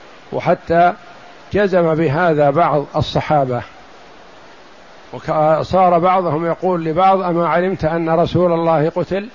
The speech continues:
فبعضهم يقول: "ما دام قتل فقد بلغ،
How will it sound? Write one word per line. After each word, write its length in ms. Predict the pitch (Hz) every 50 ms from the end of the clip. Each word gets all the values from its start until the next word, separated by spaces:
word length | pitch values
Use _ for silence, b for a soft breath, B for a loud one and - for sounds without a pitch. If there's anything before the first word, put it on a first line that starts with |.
| - - - - - - - - - - - - - - - - - - - -
فبعضهم 500 | 135 143 185 185 196 202 196 185 185 202
يقول: 480 | 196 185 - 180 202 208 202 190 170 170
"ما 420 | 185 175 170 160 151 160 170 180
دام 400 | 175 202 220 226 208 202 196 185
قتل 380 | - - 233 208 196 214 226 170
فقد 320 | 180 202 - 214 196 196
بلغ، 400 | 196 220 233 220 202 180 165